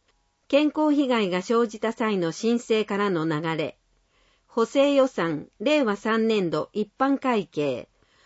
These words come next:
ゴミ収集の業務委託の入札方式。可燃ゴミ収集業務を完全委託する理由と効果額。新型コロナワクチン接種の状況と優先接種の取り組み。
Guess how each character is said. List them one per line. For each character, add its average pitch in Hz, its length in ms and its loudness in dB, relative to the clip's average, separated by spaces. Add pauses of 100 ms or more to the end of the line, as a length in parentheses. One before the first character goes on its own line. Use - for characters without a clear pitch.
ゴ 226 140 2
ミ 277 140 4
収 294 260 -2
集 208 300 2
の 175 180 0
業 240 200 4
務 269 180 4
委 269 100 0
託 208 280 -4
の 175 120 0
入 240 240 2
札 269 320 -2
方 226 240 2
式。 - 400 -12 (640)
可 247 140 0
燃 277 260 4
ゴ 220 100 2
ミ 190 140 0
収 269 240 0
集 277 240 0
業 247 240 4
務 180 160 2
を 156 100 0
完 262 280 0
全 269 240 4
委 254 60 -2
託 226 220 -4
す - 160 -4
る 165 160 -2
理 202 200 0
由 254 160 2
と 240 120 -2
効 262 240 2
果 269 160 -2
額。 180 440 -4 (880)
新 277 320 0
型 277 260 0
コ 262 100 0
ロ 262 100 4
ナ 262 160 4
ワ 247 140 2
ク - 100 -20
チ - 180 -2
ン 269 80 4
接 254 220 2
種 202 240 -4
の 165 140 0
状 196 220 0
況 180 280 0
と 170 380 -4
優 254 180 2
先 285 300 0
接 262 260 4
種 190 100 -2
の 156 140 -2
取 165 240 -2
り - 60 -20
組 160 180 -6
み。 156 180 -6